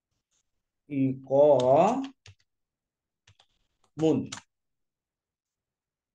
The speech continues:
Correct? এটা আলিফ হয়ে গেল, আরেকটা আলিফ রইল ইকওয়ামুন,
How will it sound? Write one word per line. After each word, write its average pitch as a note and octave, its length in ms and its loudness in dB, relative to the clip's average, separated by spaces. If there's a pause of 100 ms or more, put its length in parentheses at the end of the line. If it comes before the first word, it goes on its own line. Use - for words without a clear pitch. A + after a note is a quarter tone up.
(1080)
Correct? - 420 -6 (1040)
এটা C#3+ 280 0
আলিফ C3+ 260 2
হয়ে D#3+ 160 2
গেল, E3 180 2 (720)
আরেকটা C3 320 -2
আলিফ C3+ 220 2
রইল D3 480 2
ইকওয়ামুন, A#2 640 -6